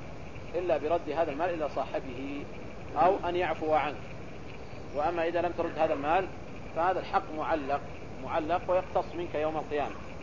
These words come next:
فما دمت تعرف هذا الرجل فاغتنم الفرصة ما دام، ما دمت على قيد الحياة، ورد هذه الأموال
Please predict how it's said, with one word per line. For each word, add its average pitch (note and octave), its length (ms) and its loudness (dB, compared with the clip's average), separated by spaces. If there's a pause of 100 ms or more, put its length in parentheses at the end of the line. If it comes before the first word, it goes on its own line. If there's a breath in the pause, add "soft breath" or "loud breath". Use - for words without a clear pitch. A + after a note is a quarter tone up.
(460)
فما D#3+ 240 4
دمت F3 240 0 (100)
تعرف F3 300 2
هذا D#3 140 4
الرجل E3 320 2 (720)
فاغتنم E3 400 4
الفرصة D#3 460 2 (320)
ما D#3 120 2
دام، D#3 240 2 (440)
ما D3+ 100 2
دمت D#3 220 -4
على D3 160 2
قيد D3 220 -2
الحياة، F3+ 400 -2
ورد F#3 260 0
هذه D#3+ 140 2
الأموال C#3+ 440 0